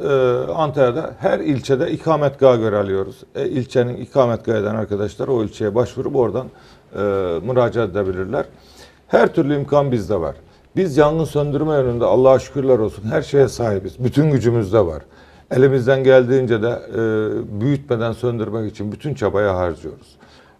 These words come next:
E, Antalya Bölge Müdürlüğü bin tane işçisiyle, altı yüz memuruyla bütün yaz bu yangınla uğraşıyor. Ama yangında iki, üç tane bizim stratejimiz var. Bir, önlemek,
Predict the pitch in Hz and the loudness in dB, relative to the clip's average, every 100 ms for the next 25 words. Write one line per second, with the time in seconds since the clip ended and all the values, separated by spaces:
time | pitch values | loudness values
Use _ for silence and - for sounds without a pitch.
0 | - 117 127 139 131 110 120 113 127 123 | -6 -4 0 0 2 2 2 2 2 0
1 | 98 98 98 113 - 90 131 151 131 104 | -4 -6 -6 -10 -12 -8 -4 -4 -2 -2
2 | 98 90 107 - 107 - 113 85 76 107 | -2 -4 -8 -10 -12 -6 -6 -4 -6 -2
3 | 120 117 139 123 92 107 107 110 113 113 | -4 -4 -4 -4 -4 -4 -4 -4 -4 -2
4 | 101 113 123 - 139 101 110 127 - _ | -4 -6 -8 -10 -6 -4 -6 -8 -20 _
5 | _ - 117 101 90 87 76 - - - | _ -4 -2 -2 -4 -10 -12 -14 -20 -20
6 | - _ _ _ - - - _ - _ | -20 _ _ _ -20 -20 -20 _ -20 _
7 | _ _ - 156 147 - - 147 143 139 | _ _ 2 4 2 0 0 2 4 2
8 | 135 143 147 190 214 190 - 120 131 117 | 0 0 -2 -6 -6 -4 0 2 2 0
9 | 117 127 - - 120 101 101 87 85 71 | -2 -4 -8 -2 -2 0 -2 -4 -8 -10
10 | 71 87 123 151 139 120 117 104 143 | -14 -6 -2 0 0 0 0 -2 -4